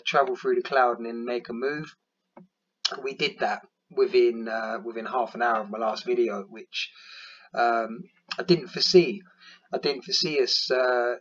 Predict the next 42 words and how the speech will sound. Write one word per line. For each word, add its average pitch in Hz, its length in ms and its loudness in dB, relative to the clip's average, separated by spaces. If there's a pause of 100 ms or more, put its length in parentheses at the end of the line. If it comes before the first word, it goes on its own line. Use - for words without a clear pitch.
(240)
I, - 260 0
I, - 260 -6
I, 120 40 2
I've - 80 2
gotta 123 320 2
be 135 80 2
honest, 170 340 2
I 110 140 -2
did 131 160 -4
see 135 220 4
us 120 100 0
having 120 200 -2
a 120 40 -4
little 120 200 2
bit 113 140 -2
of 110 40 -8
resistance 127 480 -6
before 120 220 2
we 110 100 -8
went. 123 300 2 (520)
Um, 117 480 4
but 117 200 0
from 120 160 -4
my 117 80 -2
last 127 260 4
video, 117 300 4
we 117 100 4
were 110 140 -4 (100)
kinda 110 220 -2
here. 131 420 6 (160)
We, 117 220 0
we'd 117 160 -4
just 127 200 -2
been 110 140 -2
rejected - 480 -6
by 110 140 0
the 104 80 -8
cloud, 120 440 2
but 113 140 -2
then 113 160 -6
we 107 80 -6
just 104 160 -16